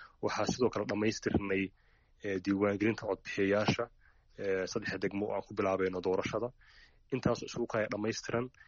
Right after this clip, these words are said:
ee, waxay, ee, noo qabsoomi doontaa hadduu Ilaahay idmo. Waan u astaynay shan iyo labaatanka bisha Oktoobar in saddexdaa degmo doorashadoodii aan qabanno. Marka intaa dhammaystirno, wax ka baranno, ee, isla qiimeyno, meelihii markaa dadabacsanaa xoo-, xoojinno, ayaa hadduu Ilaahay idmo,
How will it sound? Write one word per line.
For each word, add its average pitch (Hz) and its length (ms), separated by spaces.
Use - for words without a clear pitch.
ee, 98 200
waxay, 101 640
ee, 101 180
noo 110 160
qabsoomi 104 420
doontaa 95 320
hadduu 98 200
Ilaahay 98 240
idmo. 95 280
Waan 95 120
u 113 60
astaynay 92 540
shan - 180
iyo 95 80
labaatanka 95 440
bisha 95 220
Oktoobar 98 500
in 101 140
saddexdaa 95 400
degmo 98 280
doorashadoodii 95 560
aan 98 120
qabanno. 104 420
Marka 120 220
intaa 113 260
dhammaystirno, 110 600
wax - 140
ka 113 120
baranno, 110 440
ee, 101 280
isla 120 240
qiimeyno, 110 640
meelihii 104 360
markaa 104 380
dadabacsanaa 101 600
xoo-, 104 260
xoojinno, 110 420
ayaa 107 180
hadduu 101 200
Ilaahay 101 260
idmo, 95 240